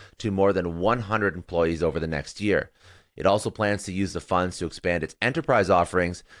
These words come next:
including an on-premise version. Now, a little bit about Merge. Well, Merge provides the tools to transform how B two B companies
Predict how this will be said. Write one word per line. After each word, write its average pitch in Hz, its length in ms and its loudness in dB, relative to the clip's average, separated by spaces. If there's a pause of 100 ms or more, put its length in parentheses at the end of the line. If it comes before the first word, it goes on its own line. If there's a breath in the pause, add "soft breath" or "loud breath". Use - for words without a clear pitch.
(140)
including 92 440 0
an 87 140 -6
on-premise 95 880 -2
version. 69 440 -4 (320 soft breath)
Now, 87 100 2
a 92 60 2
little 101 140 4
bit 95 160 6
about 98 360 4
Merge. 110 420 2
Well, 104 280 4
Merge 139 460 2
provides 117 500 2
the 113 80 -2
tools 113 380 2
to - 60 -20
transform 104 580 0
how 95 180 0
B 107 240 -2
two 117 80 0
B 117 160 -2
companies 92 560 -4